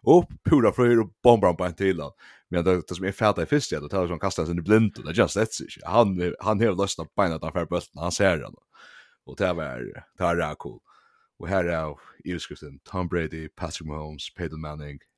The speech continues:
Herbjørn Lava. Det var, så kan han kasta lamp-, kasta bulten til, til, til mottagaren, så ser.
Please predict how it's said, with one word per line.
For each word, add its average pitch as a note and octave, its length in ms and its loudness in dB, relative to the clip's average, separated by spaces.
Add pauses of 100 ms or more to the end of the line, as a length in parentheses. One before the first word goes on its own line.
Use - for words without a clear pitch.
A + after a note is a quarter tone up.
Herbjørn D#2 300 -8
Lava. - 340 -16 (720)
Det D#2+ 80 -12
var, D2 160 -10 (920)
så - 100 -14
kan B2+ 120 -2
han B2 80 -2
kasta A#2 160 -2
lamp-, F#2 420 -4
kasta A2 200 -2
bulten F#2 300 -4
til, E2 460 -2
til, D2+ 360 -6
til E2+ 120 -10
mottagaren, D#2 380 -4
så C2+ 100 -16
ser. - 220 -14